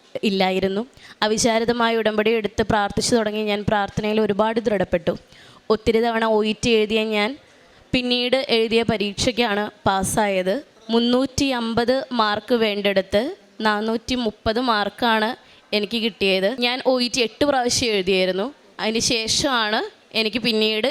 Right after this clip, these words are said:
ഉടമ്പടി എടുത്തതിന് ശേഷമാണ് എനിക്ക് എക്സാം പാസ്സായത്. അതിനുശേഷം എൻ്റെ പ്രോസസ്സിങ് ഞാൻ തന്നെയാണ് ചെയ്തത്. പലർക്കും ആറും ഏഴും മാസം പ്രോസസ്സിങ് സമയം പിടിക്കുന്നിടത്ത് വെറും രണ്ട് മാസം കൊണ്ട് എൻ്റെ പ്രോസസ്സിങ് എല്ലാം കംപ്ലീറ്റ് ആയി.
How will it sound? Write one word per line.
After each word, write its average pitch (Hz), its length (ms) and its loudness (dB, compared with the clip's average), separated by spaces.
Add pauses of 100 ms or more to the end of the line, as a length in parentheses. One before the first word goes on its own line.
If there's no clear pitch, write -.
(100)
ഉടമ്പടി 220 380 2
എടുത്തതിന് 226 460 0
ശേഷമാണ് 233 640 0
എനിക്ക് 214 220 -2
എക്സാം 208 400 -4
പാസ്സായത്. 190 600 -2 (580)
അതിനുശേഷം 262 720 -2 (200)
എൻ്റെ 247 240 0
പ്രോസസ്സിങ് 247 540 -2 (180)
ഞാൻ 214 160 0 (100)
തന്നെയാണ് 254 460 0
ചെയ്തത്. 196 300 -2 (240)
പലർക്കും 214 440 0 (100)
ആറും 226 240 -2 (160)
ഏഴും 233 280 -2 (480)
മാസം 233 400 -2 (100)
പ്രോസസ്സിങ് 226 560 0
സമയം 220 320 2
പിടിക്കുന്നിടത്ത് 208 600 0 (160)
വെറും 233 220 0 (100)
രണ്ട് 220 280 0 (120)
മാസം 220 440 -2
കൊണ്ട് 214 240 0 (640)
എൻ്റെ 262 200 2
പ്രോസസ്സിങ് 247 560 0
എല്ലാം 233 200 -2 (200)
കംപ്ലീറ്റ് 226 520 0
ആയി. 202 180 0